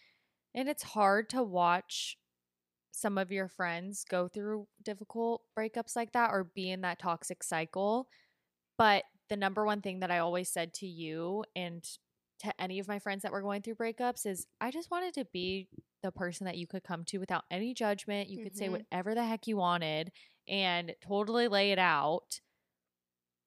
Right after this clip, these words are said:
Speaker 1: I just
Speaker 2: Yeah.
Speaker 1: wanted to be that, that person for you, you
Speaker 2: Yeah.
Speaker 1: know?
Speaker 2: Now, having gone through a relationship like that, I think it's made me a better friend to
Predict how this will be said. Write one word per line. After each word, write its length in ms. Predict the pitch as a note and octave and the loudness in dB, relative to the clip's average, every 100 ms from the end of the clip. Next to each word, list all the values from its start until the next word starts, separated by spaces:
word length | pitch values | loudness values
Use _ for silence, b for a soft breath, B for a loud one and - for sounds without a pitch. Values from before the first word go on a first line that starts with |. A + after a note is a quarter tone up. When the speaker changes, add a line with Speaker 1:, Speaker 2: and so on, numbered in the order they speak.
| _ _ _ _ A#3 | _ _ _ _ 0
Speaker 1:
I 80 | G#3 | 2
just 0 | F#3+ | 2
Speaker 2:
Yeah. 120 | F#3+ | 2
Speaker 1:
wanted 220 | C4 C4+ | 2 2
to 140 | C4+ G#3+ | 0 0
be 260 | A#3 A3+ | 0 0
that, 260 | G#3+ F#3+ - _ - | 2 2 0 _ 0
that 180 | G3+ - | 2 2
person 440 | - A3 G#3+ F#3 | 0 -2 -4 -6
for 140 | - E3+ | -6 -8
you, 320 | C#3 A#2+ E3 | -6 -8 -6
you 60 | A#3 | 0
Speaker 2:
Yeah. 140 | G#3+ | 2
Speaker 1:
know? 280 | G3 F#3+ C4 B B A#3+ | 4 2 0 B B 4
Speaker 2:
Now, 300 | A#3+ A#3 C4+ | 8 8 8
having 260 | C#4+ C#4+ | 2 0
gone 280 | A#3 A3 A3 | 2 2 0
through 640 | A3 G3+ G3+ G3+ G3+ G#3+ A3+ - _ _ _ _ _ _ G#3+ | -4 0 2 2 2 0 -2 -6 _ _ _ _ _ _ 2
a 80 | |
relationship 640 | G#3 G3+ F#3+ - G#3+ A#3 A3+ | 4 4 4 -2 -4 -4 -2
like 240 | A#3 A#3 | -2 -2
that, 340 | A#3+ A#3 B3+ - _ _ _ _ _ - | 2 4 4 0 _ _ _ _ _ -4
I 100 | G#3+ | -2
think 160 | A3+ C#4 | 0 0
it's 140 | E4+ | 0
made 200 | A#3+ G#3 | 2 2
me 120 | G#3 G3+ | 2 2
a 60 | |
better 240 | G3 F#3+ G3+ | 2 0 0
friend 520 | G3 F3+ F3+ G3+ G3+ _ | -2 -2 -2 -6 -10 _
to 540 | - G#3+ G3+ G3 G3 | -4 -2 -2 -2 -4